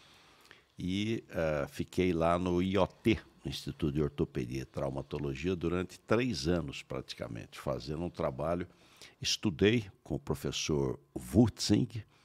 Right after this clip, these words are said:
fiz lá acupuntura, fiz laser,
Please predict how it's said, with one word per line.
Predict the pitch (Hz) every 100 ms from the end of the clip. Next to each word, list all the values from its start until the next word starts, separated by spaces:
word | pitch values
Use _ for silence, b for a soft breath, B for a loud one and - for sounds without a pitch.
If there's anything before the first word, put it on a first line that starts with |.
| b b b b b -
fiz | - 80 71
lá | 80 71
acupuntura, | - - 69 73 67 - 107 104 95 73 58 -
fiz | - -
laser, | 73 101 98 90 85 71